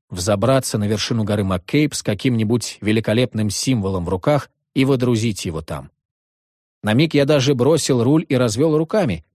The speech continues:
Никакого символа у меня не было. «А какой к черту символ можно найти, Ньют? Какой к черту символ?» Я снова взялся за руль. «Вот он, конец света,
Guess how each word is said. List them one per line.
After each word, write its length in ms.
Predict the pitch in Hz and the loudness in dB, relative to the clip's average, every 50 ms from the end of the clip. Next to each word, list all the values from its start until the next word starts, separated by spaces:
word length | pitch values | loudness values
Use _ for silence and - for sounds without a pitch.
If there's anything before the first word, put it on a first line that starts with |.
| _ _ _ _ - | _ _ _ _ -4
Никакого 500 | 107 110 110 127 120 98 131 123 127 123 | -2 0 0 0 0 2 2 2 2 2
символа 480 | - - - 110 110 104 104 110 113 117 | 0 -2 -4 -2 -2 0 0 0 0 0
у 40 | |
меня 220 | 120 123 127 131 143 | 0 0 0 0 0
не 160 | 156 160 113 | 0 -2 -2
было. 220 | 80 73 67 - _ _ _ _ _ _ _ _ _ _ _ _ _ _ _ _ _ _ _ - | -4 -6 -10 -12 _ _ _ _ _ _ _ _ _ _ _ _ _ _ _ _ _ _ _ -6
«А 120 | - 123 | -4 -2
какой 320 | - 185 190 - 269 208 | 0 0 2 2 0 0
к 80 | 156 - | 0 -2
черту 400 | - - - 160 131 - 143 127 | -2 0 2 2 2 2 0 0
символ 460 | - - - 214 202 165 131 131 120 | 0 -2 -2 -2 0 2 2 2 2
можно 320 | 113 127 143 127 107 120 117 | 2 2 0 0 0 0 0
найти, 360 | 117 123 127 - - 123 95 | 0 0 0 -2 -2 -4 -4
Ньют? 300 | 87 101 117 80 - - _ _ _ _ _ _ _ _ _ | -2 -2 -4 -4 -6 -10 _ _ _ _ _ _ _ _ _
Какой 320 | - 185 - - 214 151 | -4 -2 0 2 2 2
к 80 | - - | 2 0
черту 320 | - - 147 - - 160 | 0 -2 0 0 0 0
символ?» 440 | - - - 185 104 85 80 73 - _ _ _ _ _ _ _ _ _ _ _ _ _ | 0 0 -2 -2 -2 -4 -6 -8 -12 _ _ _ _ _ _ _ _ _ _ _ _ _
Я 140 | - 123 131 | 0 0 0
снова 280 | 117 - 143 131 120 110 | 0 0 0 -2 0 0
взялся 380 | 104 92 120 110 95 - 117 | -2 -2 -2 -2 -2 -2 -4
за 140 | 104 98 113 | -2 -2 -2
руль. 200 | 104 85 76 - _ _ _ _ _ _ _ _ _ _ _ _ _ _ _ - | -2 -4 -6 -8 _ _ _ _ _ _ _ _ _ _ _ _ _ _ _ -8
«Вот 320 | - - - - 120 - | -4 0 0 0 2 2
он, 120 | 143 120 107 | 0 0 0
конец 300 | 127 123 127 123 107 - | 0 2 2 0 0 -2
света, 500 | - - 113 117 113 - - 85 78 | -4 -2 0 0 0 0 -2 -4 -8